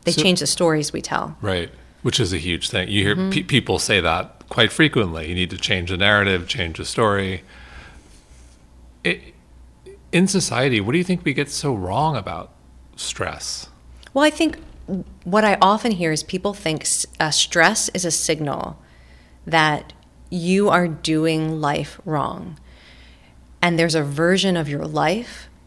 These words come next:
Speaker 1: where you have everything good in it and none of the stress. So, like, if you are, if you find a relationship stressful,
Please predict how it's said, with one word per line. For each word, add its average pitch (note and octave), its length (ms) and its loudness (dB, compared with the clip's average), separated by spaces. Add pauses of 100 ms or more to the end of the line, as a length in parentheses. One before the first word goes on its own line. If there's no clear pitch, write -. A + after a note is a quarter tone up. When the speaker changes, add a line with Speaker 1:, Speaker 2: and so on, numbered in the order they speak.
(120)
Speaker 1:
where E3+ 140 0
you E3+ 160 0
have E3 140 0
everything E3 600 -2
good F3 220 2
in D#3 220 0
it - 380 -6 (580)
and E3 160 -2
none D#3 180 2
of D3 140 -4
the C#3 60 -4
stress. - 640 -2 (400)
So, D#3+ 360 4
like, D3+ 220 -2 (880)
if F#3+ 200 4
you F3 180 2
are, D#3 280 4
if F3 100 -6
you F3 60 -2
find D#3+ 400 0
a E3 80 0
relationship D#3+ 500 0
stressful, G#3+ 720 0